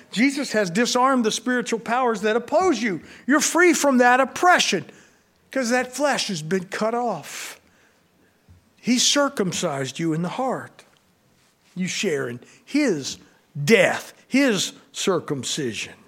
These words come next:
The passage goes on to say what that looks like. He says that means you've been set free from merely outward religious practices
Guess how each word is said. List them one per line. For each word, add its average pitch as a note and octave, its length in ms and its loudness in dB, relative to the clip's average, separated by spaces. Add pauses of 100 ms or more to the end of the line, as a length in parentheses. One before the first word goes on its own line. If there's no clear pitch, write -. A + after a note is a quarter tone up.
(2250)
The D3 160 -12
passage G3 520 -6
goes F3+ 220 -6
on F3+ 180 -4
to D#3 60 -14
say F3 220 -8
what D#3+ 160 -10
that D3 180 -12
looks A3 260 -12
like. G2 240 -20 (520)
He G3 80 -8
says A#3+ 240 -4
that B3+ 160 -2
means C#4 260 -2
you've B3+ 140 0
been B3 140 -2
set A#3+ 360 0
free D4+ 240 0
from F3 320 -4 (800)
merely D#4+ 680 0 (100)
outward G#3+ 600 -2
religious E3+ 580 -2
practices A#2+ 960 -6